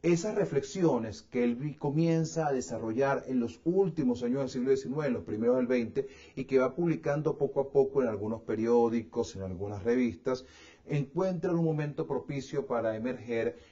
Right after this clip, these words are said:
en mil novecientos diez. ¿Qué ocurre en mil novecientos diez? En mil novecientos diez Venezuela está celebrando el centenario de la independencia.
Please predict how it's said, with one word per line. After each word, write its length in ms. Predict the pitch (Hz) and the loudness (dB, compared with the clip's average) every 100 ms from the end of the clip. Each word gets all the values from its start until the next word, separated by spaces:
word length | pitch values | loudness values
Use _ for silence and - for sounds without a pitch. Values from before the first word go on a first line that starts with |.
| _ | _
en 380 | - 127 117 113 | -4 -2 0 0
mil 180 | 127 131 | 0 0
novecientos 600 | 113 104 95 98 90 95 | -2 -4 -8 -10 -8 -10
diez. 380 | 92 78 - - _ _ - - - | -10 -12 -14 -20 _ _ -20 -10 2
¿Qué 80 | |
ocurre 340 | 196 196 208 165 | 2 6 6 6
en 80 | 123 | 4
mil 160 | 120 | 2
novecientos 560 | 120 113 104 98 95 95 | 0 -2 -4 -8 -6 -6
diez? 320 | 98 80 - - - | -8 -10 -14 -20 -8
En 100 | 117 | -2
mil 140 | 139 190 | 0 2
novecientos 480 | 208 160 156 165 | 2 2 0 2
diez 120 | 165 156 | 2 2
Venezuela 380 | 156 135 139 | 2 0 0
está 160 | 135 151 | 0 0
celebrando 540 | - 143 143 131 123 | -4 -2 0 2 2
el 60 | 135 | 0
centenario 600 | 135 117 110 120 117 104 | 0 -4 -2 -2 0 0
de 60 | 98 | -2
la 60 | |
independencia. 680 | 92 82 82 82 - - | -6 -8 -10 -12 -14 -18